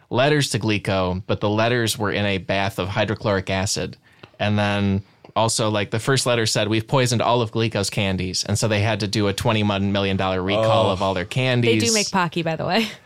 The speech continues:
Speaker 1: Oh, <laughs> I didn't know that. Yeah. Uh, so it was a dark time for Pocky, uh,
Speaker 3: <laughs>
Speaker 1: because, uh, these crazy guys were just tormenting them. And then suddenly they sent a letter forgiving Glico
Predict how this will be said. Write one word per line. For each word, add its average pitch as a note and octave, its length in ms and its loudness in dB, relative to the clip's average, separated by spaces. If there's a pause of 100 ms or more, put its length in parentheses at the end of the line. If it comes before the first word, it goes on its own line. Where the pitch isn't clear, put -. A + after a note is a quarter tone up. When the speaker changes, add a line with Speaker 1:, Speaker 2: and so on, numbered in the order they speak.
Speaker 1:
Oh, C#3+ 240 4
<laughs> - 640 2
I F#3 380 4
didn't F#3 280 -2
know F#3 180 4
that. A2+ 260 2
Yeah. B2 340 2 (380)
Uh, G#2 200 2
so A#2 120 -2
it A2 40 2
was G#2 80 -2
a A2 60 -4
dark C#3 220 0
time C#3 180 2
for C3 100 0
Pocky, A2+ 480 -4 (100)
uh, G2+ 300 2
Speaker 3:
<laughs> G2 60 -4
Speaker 1:
because, A#2+ 580 2
uh, C3 280 2
these C3 260 0
crazy C3+ 380 2
guys A#2 180 2
were A2 80 -2
just A2 320 -2
tormenting A#2+ 480 2
them. G2 260 0 (380)
And A#2+ 160 4
then A#2+ 180 2
suddenly C#3+ 400 2
they A#2 120 4
sent B2 220 0
a A#2+ 40 2
letter A2 240 2
forgiving A2+ 420 0
Glico G2 600 0